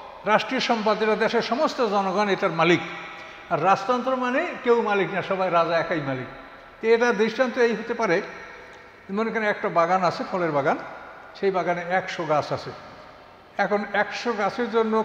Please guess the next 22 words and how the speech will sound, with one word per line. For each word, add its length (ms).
কত 320
পানি 220
লাগবে, 420
কত 300
খাদ্য 260
লাগবে, 320
এইটা 280
ওই 180
বাগানে 360
সরবরাহ 460
দেওয়া 220
হচ্ছে। 280
এখন 540
এই 160
বাগানের 500
মালিক 800
এই 160
সরবরাহটা 640
একশো 460
গাছেরই 440
সরবরাহ 480
পাচ্ছে, 380